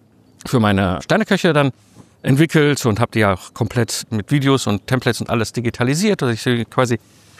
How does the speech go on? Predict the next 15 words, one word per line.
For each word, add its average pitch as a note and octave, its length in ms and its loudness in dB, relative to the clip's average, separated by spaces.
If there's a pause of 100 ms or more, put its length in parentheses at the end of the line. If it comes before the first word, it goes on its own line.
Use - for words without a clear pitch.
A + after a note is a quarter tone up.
(140)
ne, - 140 4
in A2+ 120 0
den A2 100 -2
geheimen B2 360 0
Raum A#2 260 2
meiner A2 220 2
Online-Bibliothek D#3 680 0
stellen A#2+ 300 0
konnte. C3 460 0
Und F#2+ 120 -4 (100)
dann G#2 380 -4
war A#2+ 140 2
das G#2+ 140 -2
Material A#2 400 0
dafür, A2+ 380 -2